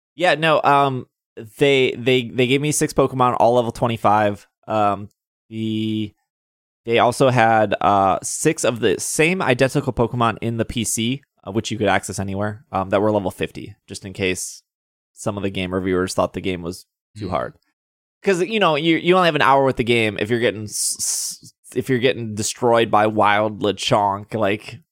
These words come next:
Speaker 1: you don't wanna waste. There was actually an instance where my time was wasted by a strong Pokemon. Um, Koraidon could go anywhere and traverse pretty quickly.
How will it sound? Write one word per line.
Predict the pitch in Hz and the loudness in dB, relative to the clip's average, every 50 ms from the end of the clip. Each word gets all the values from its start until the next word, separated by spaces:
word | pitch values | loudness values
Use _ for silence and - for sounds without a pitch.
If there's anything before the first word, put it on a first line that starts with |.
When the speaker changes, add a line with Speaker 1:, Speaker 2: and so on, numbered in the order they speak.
| _ _ _ | _ _ _
Speaker 1:
you | 113 117 | -6 -4
don't | 113 104 | -2 -2
wanna | 101 98 98 | 0 -2 -2
waste. | 101 101 98 98 107 - - - - - - _ _ _ _ | -2 -2 -2 -2 -2 -4 -8 -12 -16 -20 -20 _ _ _ _
There | - 131 | -4 0
was | 139 | 2
actually | 151 151 147 - 156 143 | 2 2 2 2 0 0
an | 113 | 0
instance | - 120 113 104 - 117 110 104 - | -2 -4 -6 -6 -6 -6 -8 -8 -4
where | - 98 98 101 95 | -2 0 2 2 0
my | 87 104 95 | 0 -4 -8
time | - - - 101 95 95 | -6 -2 -2 -2 -2 -2
was | 90 92 98 98 | -4 -6 -6 -4
wasted | 98 98 92 - - 98 98 95 | -4 -4 -4 -4 -4 -6 -6 -4
by | 95 98 95 92 | -2 -2 -2 -2
a | 90 98 | -4 -6
strong | - - 107 92 92 95 | -6 -6 -6 -6 -6 -6
Pokemon. | - 92 - - - 80 90 101 - _ _ _ _ _ _ _ | -8 -10 -10 -10 -12 -14 -14 -14 -18 _ _ _ _ _ _ _
Um, | - 113 113 107 104 101 101 _ _ _ _ _ _ _ _ _ _ _ _ _ _ | -8 -6 -6 -6 -6 -10 -16 _ _ _ _ _ _ _ _ _ _ _ _ _ _
Koraidon | - 160 151 156 160 175 185 165 151 139 131 123 117 117 - | 0 2 4 4 4 4 4 4 4 4 4 2 0 -4 -4
could | - - 135 113 | -2 -2 0 2
go | 110 127 123 120 117 110 | 4 4 6 6 4 4
anywhere | - - 117 117 117 113 110 104 101 104 104 104 87 - - | 4 2 2 2 2 2 4 4 4 4 4 4 2 2 2
and | 107 104 104 | 0 -2 -4
traverse | - - 117 101 113 110 101 - | -4 -6 -2 0 2 0 0 -2
pretty | - - - 135 131 | -6 -4 -2 -2 -2
quickly. | - - 120 107 - 117 104 98 101 | 0 -2 -4 -2 0 0 0 2 0